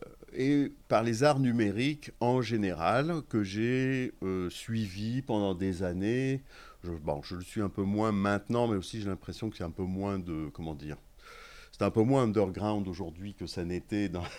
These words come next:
<laughs> dans les années quatre-vingts, quatre-vingt-dix.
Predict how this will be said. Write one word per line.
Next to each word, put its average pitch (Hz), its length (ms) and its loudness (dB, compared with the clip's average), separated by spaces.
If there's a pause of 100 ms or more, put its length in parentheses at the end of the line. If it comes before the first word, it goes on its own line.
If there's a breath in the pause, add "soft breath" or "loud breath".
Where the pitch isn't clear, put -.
(200)
<laughs> - 340 -4
dans 107 80 -4
les 117 240 4
années 123 180 4
quatre-vingts, 104 500 2
quatre-vingt-dix. 95 920 0